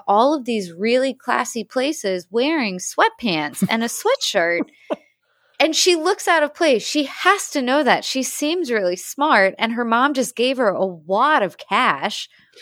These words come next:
Speaker 1: Why isn't she going to buy something a little more presentable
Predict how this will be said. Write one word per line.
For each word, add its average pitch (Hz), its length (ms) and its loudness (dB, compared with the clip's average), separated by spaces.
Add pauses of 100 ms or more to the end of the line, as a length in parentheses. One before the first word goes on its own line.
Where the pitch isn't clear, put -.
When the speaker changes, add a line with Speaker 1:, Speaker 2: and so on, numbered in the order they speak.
(140)
Speaker 1:
Why 247 240 4
isn't 302 320 0
she 339 160 0
going 247 380 2
to 233 60 0
buy 196 280 2
something 202 480 -4
a 185 100 -6
little 185 280 2
more 170 640 0 (480)
presentable 180 760 0